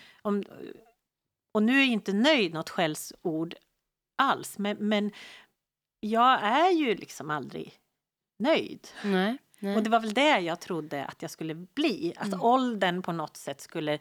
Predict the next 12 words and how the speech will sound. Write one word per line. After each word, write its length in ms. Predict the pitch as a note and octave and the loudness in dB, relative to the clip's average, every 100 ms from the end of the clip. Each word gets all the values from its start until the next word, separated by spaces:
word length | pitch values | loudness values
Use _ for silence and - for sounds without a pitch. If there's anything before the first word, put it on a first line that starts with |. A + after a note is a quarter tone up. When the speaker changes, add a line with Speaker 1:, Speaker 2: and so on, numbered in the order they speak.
| - - - - | -6 -16 -16 -16
Speaker 1:
det, 180 | - - | -16 -10
nöjdheten 1000 | A3+ F#3 G#3 F3+ E3+ F3 G#3 F#3 - C#3 D3+ | -4 2 4 4 0 -2 0 0 -2 -8 -6
skulle 260 | - D3+ | -4 -2
rinna 340 | D3+ D3+ D3+ E3+ | 0 -2 -2 -2
in 420 | G3 F#3 D3+ C3+ | 0 0 -2 -6
i 60 | |
mig 340 | C3 B2 C#3 C#3+ | -6 -8 -8 -8
och 80 | - | -10
så 100 | D3+ | -12
skulle 260 | - D3+ | -8 -4
jag 120 | C#3+ | -4
bara, 260 | F#2+ D2+ | -4 -6